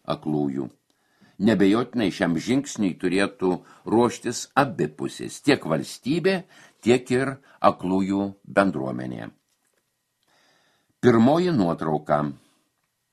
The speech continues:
Autoriaus Alvydo Valentos portretas. Vidutinio amžiaus liesas vyriškis, tankiais trumpais, labai tamsiais plaukais.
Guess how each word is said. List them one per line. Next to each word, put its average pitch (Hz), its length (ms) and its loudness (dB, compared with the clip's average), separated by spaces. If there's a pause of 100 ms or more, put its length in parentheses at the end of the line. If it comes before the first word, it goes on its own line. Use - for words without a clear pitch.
(1160)
Autoriaus 160 580 4
Alvydo 92 680 2
Valentos 107 640 2
portretas. - 720 -6 (580)
Vidutinio 147 560 0
amžiaus 110 640 2
liesas 78 400 -4
vyriškis, 101 800 -8 (500)
tankiais 147 480 0
trumpais, 104 640 0
labai 90 560 2
tamsiais 80 640 -6
plaukais. - 800 -10